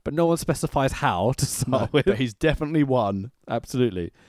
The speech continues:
Speaker 1: But, uh, I think, uh, I think it's because of the Cobra Clutch. I, I, they never actually kind of confirm it. Did you look this up? Or?
Speaker 2: I'm gonna say he won via submission.
Speaker 1: Oh, okay, that's what it was.
Speaker 2: Yep.
Speaker 1: Okay.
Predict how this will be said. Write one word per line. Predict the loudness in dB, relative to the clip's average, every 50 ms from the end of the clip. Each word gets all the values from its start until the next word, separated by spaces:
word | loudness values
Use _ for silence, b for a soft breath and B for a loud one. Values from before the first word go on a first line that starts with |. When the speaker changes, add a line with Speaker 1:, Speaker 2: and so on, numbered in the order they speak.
| b b b
Speaker 1:
But, | 0 0 2
uh, | 2 0 0 2 0
I | 0
think, | 2 2 0 0 -2 -2 0
uh, | 2 4 4 6 6 6 4 4 2 0
I | -4 -2
think | 0 0 0 2 0 0
it's | 0 0
because | -2 -4 0 0 0 0
of | -2
the | -2
Cobra | 2 2 2 2 0
Clutch. | -2 -2 -4 -4 -4 -8 -12 -8
I, | -6 -4 -4
I, | -4 -6 -8
they | -8 -4 -2 -2 0
never | 2 2 2 2
actually | 0 -2 -4 -6 -8 -4 -2 -2 0
kind | 0 0 0
of | -2 -2
confirm | -2 -4 -2 0 2 2 2 0
it. | -2 -6 -6
Did | -8 -8 -4
you | -2 -2 0 0
look | 0 -2 -2 -2
this | -4 -2 0
up? | 0 -2 -2 -2 -2
Or? | -2 0 2 2
Speaker 2:
I'm | 2 4
gonna | 4 2 2
say | 2 2 2 4
he | 4 2
won | 2 2 2 2 0
via | 0 0 2 2 2 2
submission. | 0 0 -2 0 0 0 0 0 -2 -4 -2 0 2
Speaker 1:
Oh, | 4 4 6 6 6
okay, | 4 4 2 2
that's | 2 2 0 0 0
what | 0 0
it | 0
was. | -2 -4 -4 -4 -4
Speaker 2:
Yep. | -4 -2 -2
Speaker 1:
Okay. | -4 -6 -8